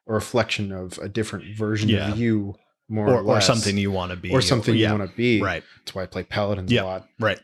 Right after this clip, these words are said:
Speaker 1: But, like, I'm trusting that I can bear that part of my soul to you once a week, once a month for anywhere between three and I've had, like, fourteen hour sessions.
Speaker 2: Right.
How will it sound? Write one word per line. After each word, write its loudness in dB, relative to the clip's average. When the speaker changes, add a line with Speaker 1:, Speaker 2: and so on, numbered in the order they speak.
Speaker 1:
But, 2
like, 2
I'm 4
trusting 2
that 2
I 2
can 0
bear 2
that -2
part 0
of -4
my -6
soul 0
to 2
you 2
once 0
a -4
week, -2
once -8
a -14
month 0
for 2
anywhere 0
between -2
three 0
and -6
I've -2
had, 2
like, -4
fourteen -2
hour 0
sessions. -2
Speaker 2:
Right. -2